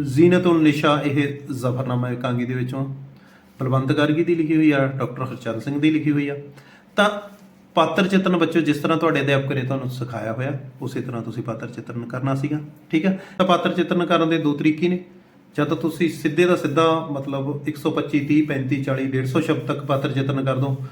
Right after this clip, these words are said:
ਥਾਣੇਦਾਰ ਬਾਰੇ ਉਹਦੀਆਂ ਸਾਰੀਆਂ ਗੱਲਾਂ ਲਿਖ ਦਿਓ ਵੀ ਥਾਣੇਦਾਰ ਬੰਬ ਕੇਸ ਇਕਾਂਗੀ ਦਾ ਅਹਿਮ ਪਾਤਰ ਆ। ਠੀਕ ਆ, ਉਹ ਇਸ ਤਰ੍ਹਾਂ ਦੇ ਸੁਭਾਅ ਦਾ ਗਾ, ਉਹ ਇਹ ਗੱਲ ਕਰਦਾ ਗਾ, ਉਹ ਇਸ ਤਰ੍ਹਾਂ ਆਰੋਪ ਪਾਉਂਦਾ ਗਾ। ਤੇ ਜਾਂ ਤੁਸੀਂ ਉਹਦੇ ਪੁਆਇੰਟਸ ਬਣਾ ਸਕਦੇ ਹੋ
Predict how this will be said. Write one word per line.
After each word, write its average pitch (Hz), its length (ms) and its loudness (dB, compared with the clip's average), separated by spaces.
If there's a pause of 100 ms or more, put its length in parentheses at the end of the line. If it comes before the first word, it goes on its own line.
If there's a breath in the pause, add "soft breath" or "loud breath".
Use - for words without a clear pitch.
(180 loud breath)
ਥਾਣੇਦਾਰ 139 440 2
ਬਾਰੇ 135 180 0
ਉਹਦੀਆਂ 151 220 0
ਸਾਰੀਆਂ 143 300 0
ਗੱਲਾਂ 147 180 2
ਲਿਖ 135 140 0
ਦਿਓ 135 100 -4
ਵੀ 135 100 0
ਥਾਣੇਦਾਰ 127 320 -2
ਬੰਬ 120 280 -4
ਕੇਸ 131 180 -2
ਇਕਾਂਗੀ 123 340 -2
ਦਾ 123 100 -4
ਅਹਿਮ 123 160 -4
ਪਾਤਰ 127 280 -6
ਆ। 131 200 -6 (420 loud breath)
ਠੀਕ 151 140 -2
ਆ, 160 40 4
ਉਹ 156 140 6
ਇਸ 139 120 2
ਤਰ੍ਹਾਂ 135 240 -2
ਦੇ 131 100 -4
ਸੁਭਾਅ 135 300 0
ਦਾ 127 120 0
ਗਾ, 127 100 -2
ਉਹ 135 200 -2
ਇਹ 147 200 4
ਗੱਲ 139 160 2
ਕਰਦਾ 127 340 -2
ਗਾ, 120 380 -4
ਉਹ 131 220 -4
ਇਸ 127 140 -4
ਤਰ੍ਹਾਂ 139 200 -2
ਆਰੋਪ 135 240 0
ਪਾਉਂਦਾ 135 240 0
ਗਾ। 127 200 -6 (260 loud breath)
ਤੇ 196 60 2
ਜਾਂ 190 220 6
ਤੁਸੀਂ 202 180 2
ਉਹਦੇ 214 100 2
ਪੁਆਇੰਟਸ 160 380 2
ਬਣਾ 127 160 0
ਸਕਦੇ 101 280 -8
ਹੋ - 40 -16